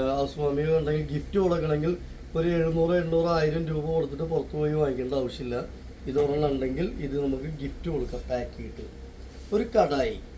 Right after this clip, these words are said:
ഒരു ഇൻഡക്ഷൻ ബേസ്, വലിയ കടായിയാണ്, ഇൻഡക്ഷൻ ബേസിൻ്റെ ഒരു വലിയ കടായി ഒരെണ്ണം. അതുപോലെ ഒരു ഇൻഡക്ഷൻ ബേസ് തന്നെ ഒരു ദോശത്തവ. അപ്പോൾ ദോശത്തവ ഇത് കണ്ടില്ലേ,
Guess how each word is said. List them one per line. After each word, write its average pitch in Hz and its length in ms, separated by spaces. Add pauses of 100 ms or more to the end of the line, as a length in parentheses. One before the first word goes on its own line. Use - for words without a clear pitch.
(960)
ഒരു 147 120 (300)
ഇൻഡക്ഷൻ 165 480
ബേസ്, 135 340 (240)
വലിയ 196 460
കടായിയാണ്, 117 480 (500)
ഇൻഡക്ഷൻ 120 380
ബേസിൻ്റെ 120 460
ഒരു 139 180
വലിയ 151 360 (120)
കടായി 123 360 (180)
ഒരെണ്ണം. 110 440 (720)
അതുപോലെ 175 480 (220)
ഒരു 214 120 (220)
ഇൻഡക്ഷൻ 220 500 (520)
ബേസ് 160 280
തന്നെ 120 220 (280)
ഒരു 151 100 (160)
ദോശത്തവ. 147 500 (560)
അപ്പോൾ 131 240
ദോശത്തവ 143 420 (300)
ഇത് 156 160
കണ്ടില്ലേ, 135 320